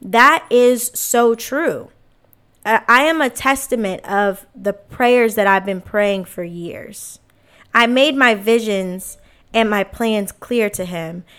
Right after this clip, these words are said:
but I always reminded myself and also put in those prayers, "If it's not in alignment for me, God, don't give it to me.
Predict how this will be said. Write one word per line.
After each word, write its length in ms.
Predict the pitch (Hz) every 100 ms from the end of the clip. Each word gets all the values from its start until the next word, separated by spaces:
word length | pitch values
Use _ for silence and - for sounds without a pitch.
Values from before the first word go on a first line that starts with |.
| _ -
but 100 | 233
I 80 | 226
always 480 | - 254 262 247
reminded 460 | 226 208 202 233 214
myself 560 | 196 180 - 185 175 -
and 160 | 202 -
also 320 | 214 226 226
put 200 | 208 220
in 140 | 226 226
those 160 | 180
prayers, 320 | - 190 180
"If 140 | 190 190
it's 140 | 226
not 180 | 254 269
in 100 | 233
alignment 400 | 190 202 208 196
for 80 | 185
me, 140 | 180
God, 240 | 170 175 175
don't 180 | 180
give 160 | 170 180
it 100 | -
to 120 | -
me. 220 | - -